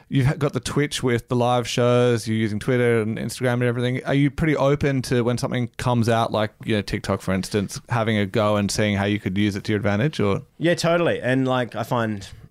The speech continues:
Speaker 2: I get a lot of engagement through LinkedIn and a lot of engagement through TikTok,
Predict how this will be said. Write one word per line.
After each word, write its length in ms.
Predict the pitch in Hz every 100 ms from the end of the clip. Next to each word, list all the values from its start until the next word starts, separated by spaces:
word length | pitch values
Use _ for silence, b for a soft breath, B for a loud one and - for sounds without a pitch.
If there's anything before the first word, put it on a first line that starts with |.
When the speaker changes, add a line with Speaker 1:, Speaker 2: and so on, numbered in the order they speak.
| -
Speaker 2:
I 60 |
get 140 | 104 101
a 40 |
lot 120 | 104 107
of 80 |
engagement 380 | 104 98 95 90
through 140 | 90 92
LinkedIn 440 | 156 156 160 151
and 100 | 101
a 40 |
lot 140 | 87 92
of 80 | 87
engagement 340 | 85 82 85
through 80 | 82
TikTok, 480 | - - 120 104